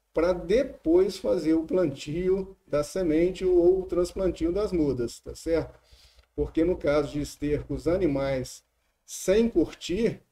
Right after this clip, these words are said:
a gente pode ter, sim, um efeito do excesso de nutrientes na solução do solo e afetar o desenvolvimento das culturas, tá certo? Então, a gente tem que tomar esse cuidado.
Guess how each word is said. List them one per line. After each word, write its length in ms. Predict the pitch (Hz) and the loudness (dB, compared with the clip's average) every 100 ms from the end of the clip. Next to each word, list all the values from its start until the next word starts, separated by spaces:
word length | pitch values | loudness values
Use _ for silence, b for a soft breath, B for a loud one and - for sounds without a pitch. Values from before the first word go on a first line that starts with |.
| _ | _
a 100 | - | -12
gente 280 | 131 156 175 - _ | -6 -4 -4 -6 _
pode 420 | 147 139 151 165 | 2 4 4 2
ter, 340 | 175 - 143 156 | -4 -4 -2 -2
sim, 440 | - 139 151 175 - _ _ _ | -4 -4 -2 -4 -8 _ _ _
um 140 | 151 | -2
efeito 540 | 151 135 - 147 151 151 | 0 -2 -2 0 0 -2
do 160 | 147 | 0
excesso 720 | 143 131 - 143 151 170 170 160 | 0 -2 -6 0 4 4 2 -2
de 140 | 135 | -2
nutrientes 640 | 147 147 131 131 143 160 151 | -2 -2 -2 -2 0 -2 -2
na 140 | 139 | -4
solução 440 | 127 143 135 135 135 | -4 -6 -6 -4 -4
do 120 | 165 | -4
solo 360 | - 156 160 | -2 0 2
e 140 | 175 180 | 2 0
afetar 500 | 185 202 196 147 147 | 0 -2 -2 0 0
o 60 | |
desenvolvimento 640 | 156 165 175 170 160 156 - | 0 -2 -2 -2 -2 -4 -4
das 160 | 170 | -8
culturas, 640 | - 196 160 143 123 - - _ | -6 -8 -2 -2 -2 -8 -20 _
tá 100 | - | -16
certo? 420 | - 147 147 147 b b b b b _ | -8 -4 -4 -6 b b b b b _
Então, 420 | 139 139 147 156 | -6 -4 -2 -2
a 80 | 151 | -4
gente 220 | 139 131 | -8 -10
tem 220 | 151 143 143 | -4 -4 -2
que 60 | |
tomar 320 | - 151 139 | -2 -2 0
esse 200 | 143 143 | -2 -4
cuidado. 520 | 151 180 160 131 95 | -2 0 2 0 -2